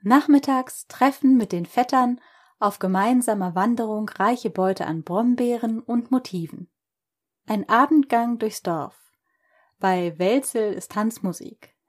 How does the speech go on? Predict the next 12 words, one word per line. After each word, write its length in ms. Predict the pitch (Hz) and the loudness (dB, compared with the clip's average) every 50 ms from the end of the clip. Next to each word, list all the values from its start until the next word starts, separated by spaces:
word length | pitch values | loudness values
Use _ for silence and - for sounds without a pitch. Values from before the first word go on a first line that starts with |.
| _ _ _ | _ _ _
Wir 120 | - 196 | -6 -4
blicken 380 | - 226 247 254 254 - 220 202 | -2 -2 -2 -2 -2 -6 -6 -4
hinein. 520 | 202 185 180 175 175 170 160 156 185 190 _ _ _ _ _ _ _ _ _ | -2 -2 -2 -2 -2 -4 -6 -8 -10 -12 _ _ _ _ _ _ _ _ _
Großer 500 | - - 190 254 285 330 320 - 269 - | -8 0 4 6 6 6 4 2 2 2
Abtanz 640 | 220 226 - _ - - 233 208 214 214 220 - - | 2 -2 -4 _ -8 -6 -6 -4 -4 -4 -6 -8 -10
der 340 | - 196 175 170 170 180 - | -10 -10 -8 -8 -10 -12 -14
Tanzstundenkinder, 1200 | - - 214 220 233 226 - - 190 190 180 175 180 - - 180 170 165 170 - - 185 196 196 175 | -6 -4 -2 -2 -2 -4 -4 -4 -2 -2 -2 -4 -6 -8 -8 -8 -8 -8 -8 -10 -10 -12 -14 -4 0
reizend 440 | 202 202 233 240 - - 196 - 190 | 0 2 0 0 -4 -8 -6 -4 -4
anzusehen 640 | 196 220 208 - 214 190 180 202 202 202 196 196 | -4 -4 -4 -4 -4 -2 -2 -2 -2 -2 -4 -4
in 160 | 175 170 165 - | -6 -6 -6 -4
weißen 340 | 170 180 196 202 - 180 | -4 -4 -4 -4 -6 -8
Kleidern. 580 | 175 - - 170 170 170 170 - - - - | -8 -6 -6 -6 -6 -6 -8 -8 -12 -12 -14